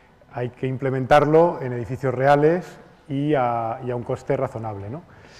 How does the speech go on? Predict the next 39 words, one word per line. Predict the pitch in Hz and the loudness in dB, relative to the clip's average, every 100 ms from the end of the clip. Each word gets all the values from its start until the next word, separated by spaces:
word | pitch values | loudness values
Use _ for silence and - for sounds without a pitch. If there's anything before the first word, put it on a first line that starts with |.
| - - - _ - | -20 -20 -20 _ -12
Entonces, | 135 117 139 139 156 156 156 - | -8 -4 -2 0 2 0 0 -4
eh, | 147 131 127 123 120 | 0 0 0 -2 -4
un | 113 113 110 110 107 104 104 110 - _ 139 131 110 | -6 -8 -10 -10 -10 -12 -12 -16 -20 _ -16 -12 -6
poco | 139 139 139 | -2 0 2
lo | 127 127 | 0 -2
que, | 131 120 117 117 123 131 | -4 -4 -6 -6 -8 -8
lo | 117 | -8
que | 131 120 | -6 -4
llevamos | 127 131 | -2 -2
haciendo | 131 139 131 | -2 -2 -2
estos | - 139 | -2 0
años | 147 147 131 | 0 0 -2
es | 131 143 | -4 -4
ir | 135 | -4
un | 127 | -2
poco | 143 127 | -4 -2
de | 120 | -4
mayor | 113 117 123 127 | -6 -4 -4 -2
a | 127 | -4
menor, | 123 135 165 160 | -4 0 0 0
es | 117 | -4
decir, | 117 131 | -6 -6
identificar | 117 117 104 107 120 139 110 - - - - _ - | -6 -8 -12 -8 -2 -2 -2 -14 -20 -20 -20 _ -10
en | 123 | -8
un | 127 | -4
primer | 127 131 | -2 0
momento | 131 143 131 120 | 0 0 -2 -6
lo | 113 113 | -6 -8
que | 120 113 123 | -8 -8 -6
habéis | 110 120 | -4 -4
visto | 123 131 | -4 -6
en | 123 | -6
el | 120 | -4
vídeo, | 151 131 113 | -2 -2 -4
que | 110 | -6
son | 143 127 113 - - _ - | -6 -6 -8 -14 -20 _ -14
los | 113 | -12
consumos | 120 110 131 131 | -12 -10 -6 -6
principales | - 131 113 120 139 139 120 | -6 -8 -8 -2 0 0 -2